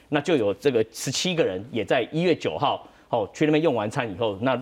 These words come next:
这几天就陆续发病。所以你就可以看得到Omicron这个病毒，事实上它的感染力之强，从这边就可以看得很清楚哈。那当然，我的推测是说，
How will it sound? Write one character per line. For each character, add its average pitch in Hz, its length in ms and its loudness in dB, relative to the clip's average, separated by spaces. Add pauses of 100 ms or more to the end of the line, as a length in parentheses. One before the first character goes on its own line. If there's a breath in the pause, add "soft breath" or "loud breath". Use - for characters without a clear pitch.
这 147 100 2
几 - 140 -12
天 110 160 -2
就 120 120 2
陆 120 180 0
续 110 180 -6
发 98 180 -2
病。 101 160 -4 (320 loud breath)
所 - 140 2
以 277 60 2
你 196 40 -4
就 262 80 2
可 247 80 4
以 190 60 2
看 214 140 2
得 190 80 2
到 196 120 2 (120)
Omicron 160 400 2
这 147 100 -6
个 131 80 2
病 131 220 -2
毒， 104 160 -4
事 185 140 -4
实 147 40 4
上 131 180 0 (400 loud breath)
它 - 80 -2
的 175 100 2
感 160 200 0
染 123 160 -4
力 160 140 -2
之 165 120 -6
强， 104 460 -6
从 123 160 -2
这 147 80 0
边 151 100 4
就 151 120 2
可 123 100 -2
以 - 20 -4
看 127 200 -2
得 101 100 -2
很 87 140 -8
清 107 200 -6
楚 82 200 -10
哈。 98 200 -4 (260 loud breath)
那 233 100 0
当 269 160 2
然， 202 120 2
我 123 140 2
的 123 80 0
推 196 180 -2
测 185 160 0
是 165 60 0
说， 180 180 -2